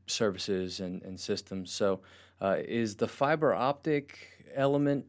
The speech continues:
of, of what you guys do there, is that something that sets your products apart or differentiates you, uh, in that market and kinda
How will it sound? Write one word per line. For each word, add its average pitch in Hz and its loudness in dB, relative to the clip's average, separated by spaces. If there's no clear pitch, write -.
of, 113 2
of 104 -4
what 107 -2
you 120 -2
guys 110 0
do 113 0
there, 107 2
is 101 -6
that 110 0
something 113 -4
that 104 2
sets - -2
your 120 2
products 110 0
apart 135 2
or 110 0
differentiates 113 -2
you, 120 0
uh, 95 -2
in 113 2
that 110 0
market 113 2
and 98 -8
kinda 104 -2